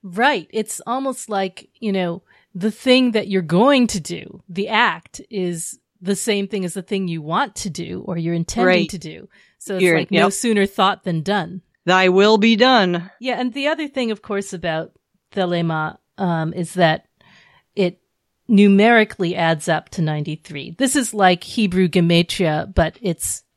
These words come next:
Speaker 1: Greek isopsephy. I'm never sure about that word. The same idea that the different letters in the word are assigned numerical values. And if you add them up, the, the six letters of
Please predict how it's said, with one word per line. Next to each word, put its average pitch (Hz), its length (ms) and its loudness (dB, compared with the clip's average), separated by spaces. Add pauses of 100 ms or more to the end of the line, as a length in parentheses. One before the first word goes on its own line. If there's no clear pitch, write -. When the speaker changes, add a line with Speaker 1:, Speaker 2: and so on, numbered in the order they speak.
(140)
Speaker 1:
Greek 196 420 0 (420)
isopsephy. - 1400 -2
I'm 170 160 8
never 160 260 6
sure 151 280 0
about 147 260 -2
that 147 180 -4
word. 156 300 -4 (180)
The 190 140 0
same 208 420 4
idea 175 400 -4
that 165 240 -10
the - 100 -12
different 190 500 -6 (100)
letters 180 540 2
in 185 320 2
the 170 100 0
word 165 480 2 (420)
are 175 160 6
assigned 165 500 4
numerical 160 580 0
values. 180 680 2 (560)
And 160 420 0
if 165 140 -6
you 165 120 -6
add 175 280 4
them 165 160 0
up, - 220 -4 (500)
the, 170 200 4 (400)
the 170 440 -6 (280)
six - 400 -4
letters 160 380 2
of 170 180 2